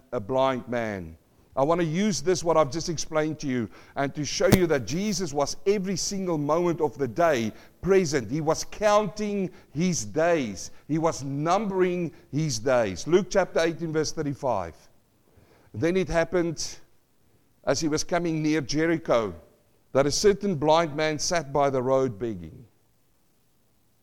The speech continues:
and heard a multitude passing by. He asked what it meant. So they told him that Jesus of Nazareth was passing by.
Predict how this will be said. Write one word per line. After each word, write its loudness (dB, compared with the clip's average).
and 0
heard 6
a 8
multitude 2
passing 0
by. -2
He 2
asked 4
what 2
it -4
meant. -4
So 4
they 4
told 4
him 0
that 0
Jesus -2
of -2
Nazareth -2
was -2
passing -4
by. -2